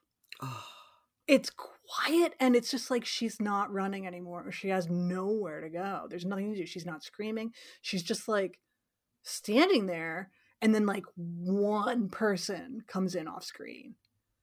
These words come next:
Speaker 2: and then they all pile on her, and she's dead. And it's just
Speaker 1: <sighs>
Speaker 2: like, the, the, like, the, I cannot believe the filmmaking in this movie.
Speaker 1: I mean, for, honestly, for me, it's the theater, it's this theater scene.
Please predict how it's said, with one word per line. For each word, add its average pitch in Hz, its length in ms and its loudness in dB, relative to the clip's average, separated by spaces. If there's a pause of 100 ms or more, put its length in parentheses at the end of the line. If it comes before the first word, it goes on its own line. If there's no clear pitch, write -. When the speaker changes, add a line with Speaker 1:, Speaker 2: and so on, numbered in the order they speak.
(460)
Speaker 2:
and 220 120 10
then 214 100 8
they 190 140 0
all 175 260 -4
pile 165 380 -4
on 165 200 -8
her, - 140 -12
and 175 100 -6
she's - 180 -8
dead. - 420 -10
And 208 120 -2
it's - 120 -4
just 190 200 -6
Speaker 1:
<sighs> - 40 -8
Speaker 2:
like, 208 400 -4
the, 302 280 2
the, 277 380 6
like, 359 320 2
the, 359 180 6
I 311 120 4
cannot 403 500 6
believe 330 220 6
the 277 80 4
filmmaking 330 880 2
in 254 80 2
this 285 180 0
movie. 508 640 4 (340)
Speaker 1:
I 294 140 10
mean, 311 520 2 (340)
for, 254 380 -4
honestly, 196 480 6
for 196 160 -4
me, 139 240 0
it's 127 140 -4
the 95 80 -8
theater, 78 400 -10
it's - 200 -2
this 92 220 -4
theater 65 380 -8
scene. - 340 -10